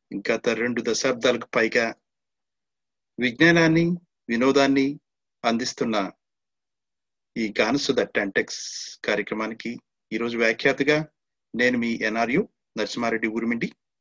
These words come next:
ప్రతి ఆదివారం సాయంత్రం ఐదు గంటల నుంచి ఆరు గంటల వరకు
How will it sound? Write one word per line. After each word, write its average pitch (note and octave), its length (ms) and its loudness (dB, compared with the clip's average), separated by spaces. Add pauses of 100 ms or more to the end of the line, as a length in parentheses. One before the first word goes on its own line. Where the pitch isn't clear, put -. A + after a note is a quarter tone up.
(100)
ప్రతి C#3+ 460 2
ఆదివారం C#3 580 2 (240)
సాయంత్రం A2 760 -2 (600)
ఐదు A2+ 260 2
గంటల A#2+ 220 0
నుంచి D3 400 -2 (680)
ఆరు G#2 260 2
గంటల A2 200 -4
వరకు G#2+ 380 -4